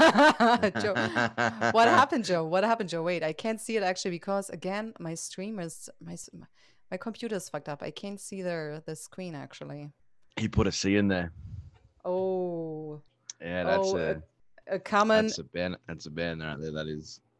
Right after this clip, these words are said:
Speaker 1: He will, he will change that right now, pretty sure.
Speaker 2: <laughs>
Speaker 1: That's a, that's a common mistake, right?
Speaker 2: Yeah, heaps of people do it.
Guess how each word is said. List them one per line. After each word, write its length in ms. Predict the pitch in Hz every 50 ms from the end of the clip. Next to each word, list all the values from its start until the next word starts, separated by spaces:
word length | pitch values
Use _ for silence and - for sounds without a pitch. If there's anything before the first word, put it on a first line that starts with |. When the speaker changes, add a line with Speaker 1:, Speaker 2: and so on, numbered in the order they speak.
| _ _
Speaker 1:
He 160 | - 208 220
will, 260 | 208 220 214 208 202 -
he 120 | 190 208
will 140 | 220 220 196
change 380 | - - - 180 170 170 165 -
that 200 | 165 151 147 143
right 160 | 147 143 135
now, 160 | 139 117 95
pretty 260 | - - - 131 147
sure. 300 | 147 - - 139 143 143 - 147 151 _ 139
Speaker 2:
<laughs> 240 | 143 - - - -
Speaker 1:
That's 260 | - 202 208 202 -
a, 200 | 220 208 214 202 190
that's 200 | 220 226 - 330
a 60 | 277
common 280 | - 330 339 392 320
mistake, 440 | 240 202 - - - 233 220 190 147
right? 300 | 156 165 165 175 202 247 269 240 - _ _ _ - - - _ _ _ _ - _ _ _ - _ _ _ _ -
Speaker 2:
Yeah, 200 | 110 104 101 101
heaps 240 | 117 113 113 107
of 60 | - -
people 200 | 104 87 85 80
do 160 | 78 78 73
it. 140 | 71 -